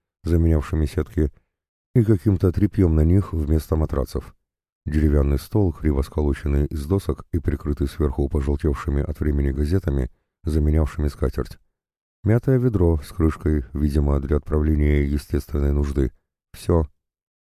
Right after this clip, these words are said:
Виктор покрутил носом, скривился.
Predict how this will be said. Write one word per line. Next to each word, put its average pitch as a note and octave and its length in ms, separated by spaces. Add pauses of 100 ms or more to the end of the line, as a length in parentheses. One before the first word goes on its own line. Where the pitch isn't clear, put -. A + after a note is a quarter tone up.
(320)
Виктор C3+ 380
покрутил G2+ 420
носом, G2+ 460
скривился. D2 640